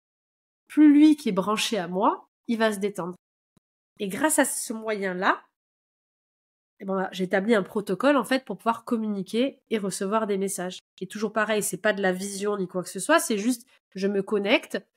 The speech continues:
et ensuite, je me pose des questions, je, je, je fais un, un scan, en fait, de l'environnement avec plusieurs domaines. Donc, je pose des questions que j'ai répertoriées dans le livre, tous les domaines,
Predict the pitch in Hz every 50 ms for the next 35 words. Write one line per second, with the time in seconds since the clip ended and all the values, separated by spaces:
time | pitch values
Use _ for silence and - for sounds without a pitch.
0 | _ _ _ - 190 190 190 190 190 - - 294 277 - - - _ - 180 208
1 | 214 196 - 220 214 190 196 196 196 - 202 - - - - 226 214 196 - -
2 | 185 185 190 185 180 202 190 - 220 208 190 185 175 175 175 - _ _ _ _
3 | _ - 196 185 - - - 311 311 269 240 208 - - 208 190 196 190 196 190
4 | 185 185 185 180 185 196 208 208 196 180 165 _ - - 220 196 214 214 202 196
5 | 180 190 185 190 214 285 339 320 240 190 - _ _ _ _ _ _ _ _ _
6 | _ _ _ - 185 180 170 190 180 - 214 202 208 202 202 214 190 - 233 220
7 | 190 170 185 180 233 233 - 254 220 - - 226 202 208 220 208 196 185 180 175
8 | 170 180 233 302 302 262 208 175 - _ _ _ _ _ _ - - 294 262 247
9 | 196 190 226 226 226 233 233 233